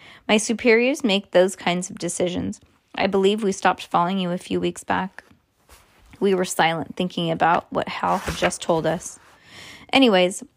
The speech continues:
I hope that's enough proof for you," said Hal. I noticed Jake was still unconvinced, but Matthew looked impressed.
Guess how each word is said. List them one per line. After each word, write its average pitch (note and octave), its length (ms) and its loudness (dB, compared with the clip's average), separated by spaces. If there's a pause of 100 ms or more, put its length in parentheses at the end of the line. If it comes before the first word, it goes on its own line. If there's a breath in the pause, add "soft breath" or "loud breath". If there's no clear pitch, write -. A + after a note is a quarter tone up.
(160)
I A#3+ 80 2
hope C#4+ 220 2
that's A3+ 240 2
enough G3 280 0
proof A3 220 -2
for - 100 -6
you," G3 160 2
said G3 220 -4
Hal. G#3 260 -2 (560 soft breath)
I A3+ 140 4
noticed C#4 340 4
Jake D4 180 2
was F3 140 -4
still E3+ 280 2
unconvinced, E3 800 -4
but F#3 220 2
Matthew G#3 460 0
looked F3 260 -2
impressed. - 800 -6